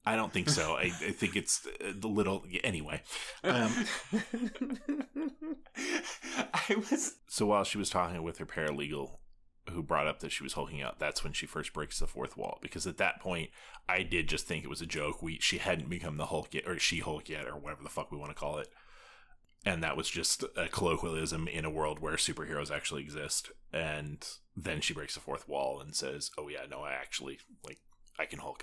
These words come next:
Speaker 1: out whenever now." And then we find out how that happened.
Speaker 2: Yeah, which is weird.
Speaker 1: How so?
Speaker 2: She's riding in a car with her cousin, Bruce Banner.
Speaker 1: Yeah.
Speaker 2: They crash into a spaceship.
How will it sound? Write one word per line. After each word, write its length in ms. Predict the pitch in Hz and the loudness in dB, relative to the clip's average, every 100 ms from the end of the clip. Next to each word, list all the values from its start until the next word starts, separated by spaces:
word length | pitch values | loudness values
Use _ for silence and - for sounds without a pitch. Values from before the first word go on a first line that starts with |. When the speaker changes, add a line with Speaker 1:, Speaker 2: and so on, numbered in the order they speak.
| 58 | -8
Speaker 1:
out 120 | - | -8
whenever 300 | - - 69 | -10 -10 -12
now." 220 | - - - - - - - - - - - - - - - | -10 -12 -14 -20 -20 -20 -20 -20 -20 -20 -20 -20 -20 -14 -4
And 120 | 90 | -2
then 80 | 78 | 0
we 100 | 76 | 0
find 260 | - 76 73 | 0 -2 -2
out 220 | 69 71 _ _ | -4 -6 _ _
how 180 | - 123 | 2 4
that 140 | 78 - | 4 0
happened. 380 | 60 - - - _ _ _ _ _ _ _ _ - | -4 -8 -14 -18 _ _ _ _ _ _ _ _ 0
Speaker 2:
Yeah, 360 | 131 117 95 92 | 6 6 6 4
which 220 | 117 - | 0 -2
is 160 | 101 87 | -4 -4
weird. 320 | 90 87 90 - _ _ _ _ _ _ _ _ _ _ _ _ _ - - | -2 -2 -4 -10 _ _ _ _ _ _ _ _ _ _ _ _ _ -14 -6
Speaker 1:
How 120 | 95 | -2
so? 340 | 82 64 69 - - - - - - - - | -2 -2 -6 -10 -20 -20 -20 -20 -20 -20 -12
Speaker 2:
She's 280 | - - 127 | -4 0 4
riding 280 | 123 135 165 | 6 6 4
in 140 | 165 | 2
a 40 | 160 | 0
car 280 | - 127 117 | 4 4 6
with 140 | 113 | 4
her 100 | 104 | 4
cousin, 460 | - 101 98 95 - - | 4 4 6 4 4 2
Bruce 280 | 107 113 - | 4 2 2
Banner. 420 | 90 76 73 - - - | 2 2 -2 -6 -12 -4
Speaker 1:
Yeah. 200 | 87 - - - _ - _ _ - | -4 -4 -10 -20 _ -20 _ _ 0
Speaker 2:
They 100 | - | 0
crash 400 | - 156 - - | 4 2 2 0
into 240 | 127 - | -2 4
a 40 | 127 | 4
spaceship. 760 | - 113 101 - 87 101 - | 6 4 2 2 2 2 0